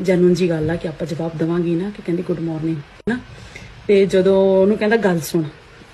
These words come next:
ਉਹ ਰੁਕ ਗਈ, ਕਹਿੰਦੀ ਵੀ, "ਠੀਕ ਆ, ਵੀ ਬੁੜਾ ਬੰਦਾ ਹਨਾ, ਪੰਜਾਬੀ ਆ," ਕਹਿੰਦਾ, "ਗੱਲ ਸੁਣੋ," ਇੱਕ, ਇੱਕ ਵਾਰ ਰੁਕੀ, ਹਨਾ। ਤੇ ਹੁਣ ਅੱਗੇ ਜੋ ਉਹਨੇ ਕਿਹਾ ਨਾ, ਉਹ ਬਹੁਤੇ ਹੀ, ਅਹ, ਸ਼ਰਮਨਾਕ ਹੈ ਕਹਿਣਾ, ਹਨਾ।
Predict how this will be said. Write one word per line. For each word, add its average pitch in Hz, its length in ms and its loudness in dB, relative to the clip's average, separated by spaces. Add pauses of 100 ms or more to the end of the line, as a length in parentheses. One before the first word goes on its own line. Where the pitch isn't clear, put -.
(240)
ਉਹ 226 140 2
ਰੁਕ 254 200 0
ਗਈ, 175 200 4
ਕਹਿੰਦੀ 175 280 -2
ਵੀ, 202 100 -6
"ਠੀਕ 180 240 0
ਆ, 175 60 2
ਵੀ 196 120 -2
ਬੁੜਾ 175 240 0
ਬੰਦਾ 180 300 -2
ਹਨਾ, 175 180 -6 (200)
ਪੰਜਾਬੀ 180 420 0
ਆ," 185 60 2
ਕਹਿੰਦਾ, 190 240 -4
"ਗੱਲ 180 240 -4
ਸੁਣੋ," 180 180 0
ਇੱਕ, 180 300 -4
ਇੱਕ - 160 -6
ਵਾਰ 180 120 0
ਰੁਕੀ, 185 300 -2
ਹਨਾ। 208 140 -4 (960)
ਤੇ 254 60 4
ਹੁਣ 220 180 2
ਅੱਗੇ 208 240 4
ਜੋ 240 80 2
ਉਹਨੇ 240 180 2
ਕਿਹਾ 202 220 2
ਨਾ, 208 140 2
ਉਹ 214 120 0
ਬਹੁਤੇ 180 400 2
ਹੀ, 208 440 2
ਅਹ, 170 300 2
ਸ਼ਰਮਨਾਕ 175 760 0
ਹੈ 165 80 -4
ਕਹਿਣਾ, 170 340 -4
ਹਨਾ। 196 200 -4